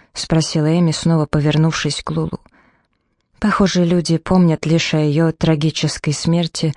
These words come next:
в юном возрасте». Лулу вздохнула. «Так или иначе, Мэгги всё равно любила Питера. Она знала, что не может быть с ним, но хотела этого. В конце концов,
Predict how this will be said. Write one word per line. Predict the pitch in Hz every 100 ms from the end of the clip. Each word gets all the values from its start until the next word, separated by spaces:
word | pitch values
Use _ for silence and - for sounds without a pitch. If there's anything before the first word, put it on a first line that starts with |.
| - - _
в | 170
юном | 170 156 151 156 160
возрасте». | 196 175 147 - - - _ _ _ _ _ _ _ _ _
Лулу | 185 170 156 139
вздохнула. | 135 143 127 - 143 147 _ _ _ _ _ _ _ _ _ _ _ _ _ _ _ _ _ _ _ -
«Так | 220 - - -
или | 196 170 165 160
иначе, | 170 214 - - 196 -
Мэгги | 180 190 170 175
всё | - 185
равно | 180 180 190 160
любила | 139 131 131 135
Питера. | - - - 160 - - _ _ _ _ _ _ _
Она | 214 180 160
знала, | 170 170 151
что | - 156
не | 160
может | 165 185 131 127
быть | 123 -
с | - 160
ним, | 170 160 - - - _
но | 226
хотела | 196 185 - 220 170
этого. | - 135 - - - _ _ _ _ - - -
В | -
конце | 214 - 214
концов, | - 180 - 190 185